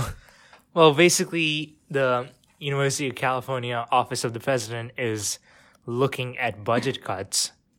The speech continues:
Speaker 2: This comes basically after an audit that took place last year, which accused the U C O P of not properly being transparent with about hundred seventy-five million dollars of its funds.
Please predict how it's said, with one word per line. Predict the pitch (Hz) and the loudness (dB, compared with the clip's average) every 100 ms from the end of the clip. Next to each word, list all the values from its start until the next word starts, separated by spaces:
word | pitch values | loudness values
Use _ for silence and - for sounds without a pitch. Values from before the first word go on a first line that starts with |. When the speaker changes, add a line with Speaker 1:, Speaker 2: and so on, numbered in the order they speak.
| - | -4
Speaker 2:
This | 143 - | 0 2
comes | 165 151 143 131 - 156 | 4 4 4 -2 -4 -4
basically | 131 123 120 120 113 113 | -2 -2 -2 -4 -6 -2
after | 113 110 - 117 107 | 0 0 0 -2 -2
an | 104 101 | -4 0
audit | 131 135 110 - | 4 4 4 -2
that | 101 - | -6 -4
took | 113 - | -6 -2
place | 104 101 - 104 | -4 -2 -6 -6
last | 101 101 - 117 | -4 -4 -4 -4
year, | 107 101 95 | -2 0 -2
which | 92 98 95 - - | -4 -4 -4 -10 -10
accused | - 110 110 110 107 - 110 | -8 -4 -2 -2 -2 -4 -2
the | 104 98 98 _ _ _ _ _ _ _ _ - | -2 -2 -6 _ _ _ _ _ _ _ _ -10
U | 117 | -4
C | - 113 | -4 -2
O | 107 104 | -4 -4
P | - 110 107 - | -4 -4 -6 -4
of | 117 107 104 101 95 - - - - - | -2 0 2 0 -4 -14 -20 -20 -20 -8
not | 120 110 | -2 0
properly | - 110 101 113 104 | 0 -2 -2 -6 -4
being | 104 101 | -6 -8
transparent | - 113 107 - 131 110 | -8 -6 -2 0 2 2
with | 101 | -2
about | 101 101 104 - | 0 2 0 -4
hundred | - 120 110 107 | -4 -2 0 0
seventy-five | 123 107 104 107 101 | 0 0 -2 0 0
million | 104 104 101 | -2 -4 -2
dollars | 98 101 101 98 95 - | 0 2 2 0 -2 -2
of | 123 107 | 0 0
its | 101 - | 0 2
funds. | 120 101 95 95 | 2 2 -2 -6